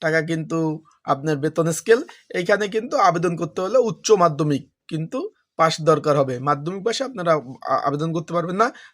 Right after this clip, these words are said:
দাখিল পাশেও করতে পারবেন না, আলিম পাস প্রয়োজন হবে। আশা করি বিষয়বস্তুটা আপনারা বুঝতে পারছেন। এখন এই পদের প্রমোশনটা নিয়ে আলোচনা করি। ধরেন সহকারী ভাণ্ডার রক্ষক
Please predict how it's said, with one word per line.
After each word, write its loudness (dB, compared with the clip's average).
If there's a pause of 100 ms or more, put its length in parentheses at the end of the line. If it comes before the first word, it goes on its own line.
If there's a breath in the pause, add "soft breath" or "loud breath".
দাখিল -2
পাশেও -4
করতে -6
পারবেন -6
না, -2
আলিম 0
পাস -4
প্রয়োজন -2
হবে। 2 (540 loud breath)
আশা -4
করি 0
বিষয়বস্তুটা -2
আপনারা -2
বুঝতে 0
পারছেন। 0 (440 loud breath)
এখন 4 (120)
এই 6
পদের 4
প্রমোশনটা 0
নিয়ে 0
আলোচনা -2
করি। -6 (400 loud breath)
ধরেন 6
সহকারী 6
ভাণ্ডার 4
রক্ষক 0